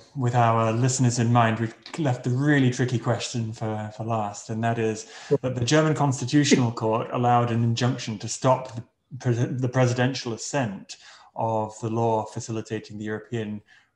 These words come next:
Recovery Fund. And, you know, given the importance of this program for risk sentiment in Europe, we need a clear view on this. Um, now, how do you see the risks? I think we need to take this one by parts.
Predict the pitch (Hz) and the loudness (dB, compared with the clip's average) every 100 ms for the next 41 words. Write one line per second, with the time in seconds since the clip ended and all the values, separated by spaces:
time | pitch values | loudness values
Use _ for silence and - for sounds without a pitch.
0 | _ 117 127 117 113 101 - 107 95 92 | _ -4 -2 -2 -2 -8 -10 -10 -10 -14
1 | 95 110 107 - - - - 131 185 170 | -12 -10 -10 -12 -20 -20 -6 0 2 4
2 | 151 135 131 120 170 151 127 127 123 117 | 4 4 2 0 -4 -4 0 0 0 -2
3 | 113 104 110 - _ _ - 110 110 107 | -4 -6 -8 -10 _ _ -4 -2 -2 -4
4 | 104 - 123 107 107 107 110 - - 113 | -6 -8 -6 -4 -4 -4 -6 -8 -8 -6
5 | 110 107 101 104 107 107 107 - _ - | -6 -10 -12 -10 -8 -8 -10 -14 _ -20
6 | - _ 120 113 113 117 117 120 127 147 | -20 _ 0 2 2 2 2 0 2 2
7 | 160 135 165 160 135 123 151 135 107 107 | 2 2 2 4 4 6 6 6 2 -6
8 | 104 - - - 120 117 113 123 127 131 | -8 -8 -10 -8 -4 -2 -2 -4 -4 -6
9 | 123 170 165 - _ _ 151 143 151 139 | 0 -2 -2 -8 _ _ 0 4 4 4
10 | - 131 127 120 120 120 123 - - 123 | 2 2 4 2 0 0 -2 -4 -8 -6
11 | 120 131 139 131 - 127 123 120 - 120 | -6 -4 -2 -2 -2 -6 -4 -6 -4 -2
12 | 117 113 117 113 110 - 117 107 - - | -2 2 2 2 -2 2 2 2 -2 -12